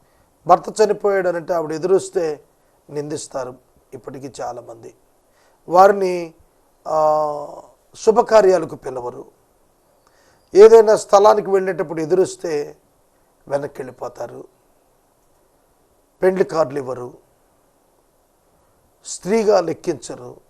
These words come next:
స్త్రీలే లెక్కించరు. ప్రధానంగా నేను బాధపడ్డాను చాలా చోట్ల, స్త్రీనే విధవరాండ్ల పట్ల కఠినంగా వ్యవహరించడం నేను చూశాను. వారి భర్త చనిపోతే వారు విధవరాలు అవుతారని ఇంగిత జ్ఞానం లేకుండా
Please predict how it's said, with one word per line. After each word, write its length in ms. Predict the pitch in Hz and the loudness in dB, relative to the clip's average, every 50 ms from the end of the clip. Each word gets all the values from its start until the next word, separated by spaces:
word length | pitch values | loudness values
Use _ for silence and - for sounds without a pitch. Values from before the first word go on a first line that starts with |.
| _ _ _ _ _ _ _ _ _ _ _ _ _ _ _ _ _ _ _ | _ _ _ _ _ _ _ _ _ _ _ _ _ _ _ _ _ _ _
స్త్రీలే 460 | - - - 233 277 320 339 349 339 294 | -20 -10 -4 2 6 6 8 8 8 8
లెక్కించరు. 600 | 233 190 - - - 123 - - 131 - - - _ _ _ - | 6 4 0 0 -14 -18 -16 -16 -18 -18 -18 -20 _ _ _ -8
ప్రధానంగా 500 | - 147 139 160 165 160 165 160 147 156 | -8 -6 -2 -2 -2 -2 -2 -8 -8 -8
నేను 220 | 147 143 147 143 143 | -6 -6 -8 -8 -6
బాధపడ్డాను 680 | 123 135 139 156 170 165 165 196 170 156 156 151 131 113 143 | -4 -4 -4 -2 -4 -6 -8 -8 -8 -8 -10 -10 -10 -12 -12
చాలా 200 | 139 147 143 135 - - | -10 -10 -12 -14 -14 -16
చోట్ల, 360 | 135 120 - 139 127 110 117 _ _ _ _ _ _ _ _ _ _ _ _ | -16 -16 -16 -18 -20 -20 -20 _ _ _ _ _ _ _ _ _ _ _ _
స్త్రీనే 920 | - - _ - 185 240 277 311 311 320 285 240 226 226 247 247 254 262 _ _ _ _ _ - | -20 -20 _ -6 -2 0 2 2 2 2 2 2 2 2 0 0 -4 -8 _ _ _ _ _ -8
విధవరాండ్ల 520 | 160 170 185 226 233 233 233 214 196 190 | -6 0 2 2 2 4 2 0 0 -4
పట్ల 340 | 175 - - 175 - - 170 | -8 -8 -10 -12 -10 -10 -14
కఠినంగా 520 | - - - 147 - 180 180 208 190 190 | -14 -10 -12 -12 -12 -8 -10 -8 -6 -6
వ్యవహరించడం 600 | 185 160 151 147 143 147 147 120 - - 143 139 | -4 -4 -4 -4 -6 -8 -12 -18 -20 -20 -20 -20
నేను 160 | 131 127 117 107 - 123 | -20 -20 -20 -20 -20 -20
చూశాను. 380 | 107 - - 123 110 113 120 117 _ _ _ _ _ _ _ _ _ _ _ _ - | -20 -20 -20 -20 -20 -20 -20 _ _ _ _ _ _ _ _ _ _ _ _ _ -12
వారి 240 | - 143 156 175 196 | -6 -4 -2 -2 0
భర్త 200 | 175 202 185 165 233 214 254 247 | -2 -2 -4 -4 -4 0 0 0
చనిపోతే 300 | 240 214 247 247 - 233 | 2 2 0 0 0 0
వారు 300 | 202 175 175 202 220 226 | 2 2 2 2 2 2
విధవరాలు 460 | 226 208 226 226 220 220 220 214 214 | 2 2 4 4 4 4 2 4 4
అవుతారని 420 | 214 208 208 214 214 202 196 196 | 2 2 2 0 0 0 0 -4
ఇంగిత 220 | 190 196 220 202 240 | -4 -4 -4 -4 -4
జ్ఞానం 440 | 233 202 220 226 220 214 220 208 | -4 -2 0 0 0 0 0 -2
లేకుండా 560 | 208 202 190 - - 196 196 196 196 185 - | -2 -2 -4 -4 -6 -6 -2 0 -2 -2 -2